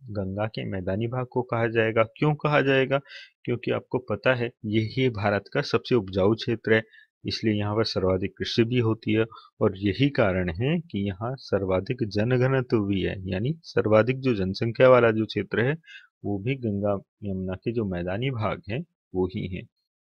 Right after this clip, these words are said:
चलिए नेक्स्ट क्वेश्चन देखिए, भारत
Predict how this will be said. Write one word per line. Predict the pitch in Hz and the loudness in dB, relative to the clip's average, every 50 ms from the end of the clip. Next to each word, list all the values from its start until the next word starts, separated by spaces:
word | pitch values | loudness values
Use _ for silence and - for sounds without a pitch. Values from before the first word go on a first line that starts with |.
| _ _ - | _ _ -12
चलिए | - - - 92 95 - _ _ _ _ 110 | -12 -12 -12 -14 -16 -20 _ _ _ _ -8
नेक्स्ट | 98 95 95 104 _ - | -6 -4 -4 -6 _ -2
क्वेश्चन | - 127 123 - - 135 131 123 | -2 -2 -2 0 -4 -6 -4 -2
देखिए, | 127 120 - - 147 196 247 - _ _ _ _ _ _ _ - - _ _ _ _ _ _ _ _ _ - _ _ _ _ _ _ 117 | -2 -2 -2 -4 -10 -10 -10 -12 _ _ _ _ _ _ _ -20 -20 _ _ _ _ _ _ _ _ _ -20 _ _ _ _ _ _ -12
भारत | 110 101 101 110 107 117 135 139 | -10 -2 2 4 6 6 6 2